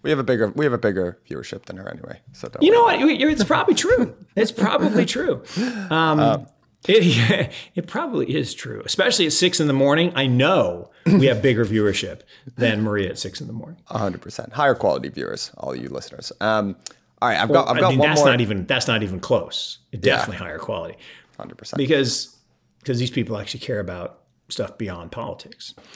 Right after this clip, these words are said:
Speaker 1: I've got one more question for you about, uh, or just line of, uh, questioning around consumer credit, uh, before we move on. And I, and I did wa-, I did wanna present as well, just kind of the devil's advocate here, uh, because the, the flip side, right, of everything that we're talking about, there, there is some data to suggest actually that,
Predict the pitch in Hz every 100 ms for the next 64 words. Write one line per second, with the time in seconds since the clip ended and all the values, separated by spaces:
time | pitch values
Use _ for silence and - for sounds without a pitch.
0 | - _ _ _ - 110 143 120 131 143
1 | 139 117 110 113 120 117 110 101 - 104
2 | 95 101 104 98 101 98 - - 76 55
3 | 53 - 101 - 101 95 95 - 98 -
4 | 104 107 123 127 127 101 95 92 98 107
5 | 101 98 95 139 143 147 139 160 151 -
6 | 123 165 156 147 - 107 110 107 95 104
7 | 98 95 90 - 101 - 95 92 92 87
8 | 87 - 101 110 113 - 98 95 95 -
9 | 101 92 - - _ _ - 110 107 101
10 | 98 - 110 107 - 139 147 - 101 90
11 | 85 - 98 95 90 95 98 98 98 95
12 | 95 101 101 110 110 113 110 107 139 143
13 | 131 107 101 95 95 - 90 92 90 90
14 | 92 90 90 87 76